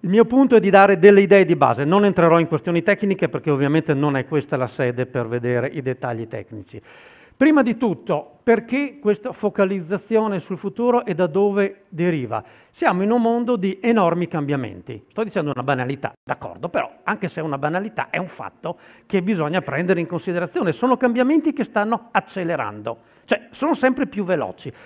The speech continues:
Questa è una situazione che crea incertezza, crea disorientamento. La gente non capisce più che cosa sta succedendo. L'esperienza che abbiamo fatto, che è una cosa a cui ognuno di noi è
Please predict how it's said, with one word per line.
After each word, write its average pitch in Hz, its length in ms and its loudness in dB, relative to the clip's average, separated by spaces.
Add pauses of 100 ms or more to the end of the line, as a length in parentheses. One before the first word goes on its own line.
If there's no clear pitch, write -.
(160)
Questa - 420 0
è 254 140 0
una 147 180 -2
situazione 311 540 -8
che 339 120 -6
crea - 300 -8
incertezza, 143 720 -10
crea 233 300 -10
disorientamento. 185 960 -6 (180)
La 208 140 -4
gente 254 260 0
non 240 280 4
capisce 254 480 -2
più 220 340 -6
che 240 160 -4
cosa 160 260 -4
sta 123 300 -8
succedendo. 120 600 -14 (280)
L'esperienza 226 800 2
che 208 120 -2
abbiamo 180 440 0
fatto, - 800 -4 (240)
che 240 100 0
è - 20 4
una 226 120 -2
cosa 233 280 0
a - 20 -2
cui 247 280 -2
ognuno 240 440 2
di 180 140 -2
noi 185 320 0
è 165 200 -4